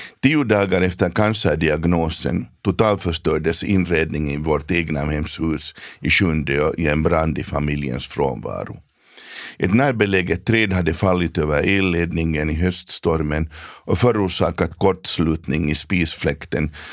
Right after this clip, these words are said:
som började brinna. Och en spisfläkt innehåller ovanligt mycket plast.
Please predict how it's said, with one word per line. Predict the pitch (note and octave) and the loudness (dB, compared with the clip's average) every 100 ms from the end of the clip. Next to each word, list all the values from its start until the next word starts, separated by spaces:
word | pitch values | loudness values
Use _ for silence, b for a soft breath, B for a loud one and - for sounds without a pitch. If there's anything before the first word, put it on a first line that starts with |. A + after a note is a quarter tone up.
| B | B
som | - C3 | 0 2
började | G#2 D#2+ C#2 | 4 2 -2
brinna. | D2 D2 C2+ C2 D#2 D#2 - _ B B B B | -2 0 0 -2 -4 -8 -12 _ B B B B
Och | F#2+ | 0
en | |
spisfläkt | F#2 - A2+ G2+ E2+ F2 - | 2 0 0 0 0 0 2
innehåller | F2 D#2 D#2+ D2+ D2+ F2+ | 2 2 2 2 4 4
ovanligt | G2+ E2 D2 E2+ D#2+ | 2 2 0 -2 -2
mycket | E2 D2+ - - | -2 -2 -6 -6
plast. | F2+ D2 D2+ - - | -2 -2 -2 -10 -12